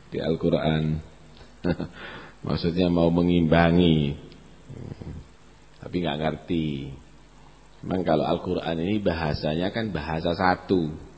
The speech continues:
Oh, jadi nggak bisa untuk mengartikan Al-Quran dengan terjemahan, dengan bahasanya yang ada di Indonesia begitu. Hmm,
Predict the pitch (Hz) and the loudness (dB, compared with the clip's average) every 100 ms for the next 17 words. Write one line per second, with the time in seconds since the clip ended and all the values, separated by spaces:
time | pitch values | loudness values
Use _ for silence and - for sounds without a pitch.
0 | - - - - - - - - - - | -20 -20 -20 -20 -20 -20 -14 -12 -10 -12
1 | - - - 85 87 78 67 92 110 107 | -14 -12 -6 -2 2 0 4 2 4 4
2 | 85 87 82 76 85 82 85 - 85 65 | 2 2 -2 0 2 2 0 -2 0 0
3 | 82 85 78 - 95 92 82 82 82 78 | -2 -2 -2 0 0 2 0 -2 -2 -2
4 | 80 76 80 85 85 87 80 73 78 80 | -2 -2 0 0 2 0 -2 -2 -2 -2
5 | 85 80 80 78 76 71 - 82 90 90 | -2 -2 0 0 0 -2 0 0 2 4
6 | 85 73 76 76 80 78 76 76 85 82 | 2 0 -2 0 0 0 0 4 4 4
7 | 82 73 71 71 73 71 69 - - - | 0 0 0 -2 -4 -6 -12 -16 -20 -20
8 | - - - - - 78 76 76 - | -20 -20 -20 -16 -12 -10 -12 -14 -14